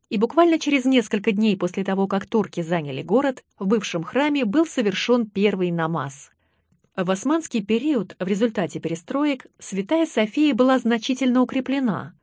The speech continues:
в том числе за счёт стабилизирующих минаретов. Впоследствии появились дополнительные минареты — библиотека при мечети,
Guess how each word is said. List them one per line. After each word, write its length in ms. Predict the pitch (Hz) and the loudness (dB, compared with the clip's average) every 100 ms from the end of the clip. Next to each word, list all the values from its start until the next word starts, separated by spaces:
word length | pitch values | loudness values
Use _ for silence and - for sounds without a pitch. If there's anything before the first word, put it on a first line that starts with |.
| _ | _
в 100 | - | -4
том 180 | 294 339 | -2 0
числе 320 | 247 240 254 | -2 0 2
за 140 | 220 | 2
счёт 280 | 220 - 254 | 2 0 -2
стабилизирующих 920 | - 190 202 202 208 226 214 - 208 - | -2 0 0 2 2 2 2 -2 -4 0
минаретов. 760 | 214 208 208 180 131 117 _ _ _ _ _ _ | 2 2 2 0 -4 -12 _ _ _ _ _ _
Впоследствии 680 | - 185 170 269 - - 294 | -4 -4 -2 -2 -2 0 0
появились 580 | 269 240 226 277 277 - | 2 0 2 0 -2 -4
дополнительные 800 | 220 277 285 302 320 220 160 165 | -2 0 2 4 4 2 -2 -2
минареты — 680 | 170 190 214 185 131 123 - _ _ | 0 2 2 0 -4 -10 -16 _ _
библиотека 720 | 190 202 214 208 202 196 175 | 0 2 4 2 2 -2 -2
при 140 | 151 151 | -6 -6
мечети, 640 | 139 - 240 269 247 247 | -6 -4 -4 -4 -4 -4